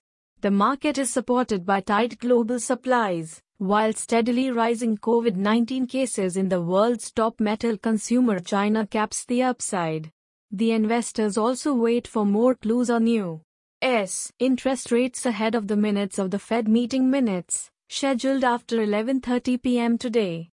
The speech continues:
Copper has an immediate support of six hundred sixty level, while resistance is around six hundred seventy-five.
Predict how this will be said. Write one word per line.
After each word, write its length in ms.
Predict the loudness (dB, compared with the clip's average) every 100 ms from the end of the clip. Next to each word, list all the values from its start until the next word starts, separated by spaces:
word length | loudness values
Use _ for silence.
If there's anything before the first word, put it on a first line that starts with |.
| _ _ _
Copper 440 | 0 0 0 -2 0
has 280 | 0 0
an 120 | 0 2
immediate 500 | 2 2 2 0 -2
support 460 | -4 -2 0 0
of 120 | -2
six 360 | -2 -4 -4 -4
hundred 340 | -2 -2 -2
sixty 400 | -6 -10 -6 -2
level, 380 | 0 0 0 0
while 240 | 0 0 -2
resistance 760 | -4 -6 -6 -6 -2 -2 0
is 140 | -2 0
around 400 | 0 2 0 -2
six 280 | -4 -6
hundred 380 | -2 0 2 0
seventy-five. 920 | -2 0 0 0 -2 -2 0 -2 -4